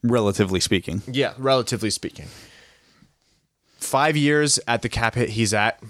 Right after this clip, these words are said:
Speaker 2: fine. Can you be scared about what the, how the Marner negotiations are,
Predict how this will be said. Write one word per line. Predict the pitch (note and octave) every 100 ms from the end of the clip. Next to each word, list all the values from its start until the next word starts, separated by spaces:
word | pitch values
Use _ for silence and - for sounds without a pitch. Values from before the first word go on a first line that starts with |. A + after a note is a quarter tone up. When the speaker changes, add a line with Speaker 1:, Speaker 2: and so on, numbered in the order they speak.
| - -
Speaker 2:
fine. | A#2 G2 E2+ - _ _ _ _ _ -
Can | D3 D3+
you | E3
be | D#3+
scared | - D#3+ D#3+
about | D#3 C#3
what | D3 -
the, | B2+ B2+
how | C3+
the | C#3
Marner | C3 C#3+ D3+ D#3
negotiations | D3+ D#3+ F3 D#3+
are, | D#3+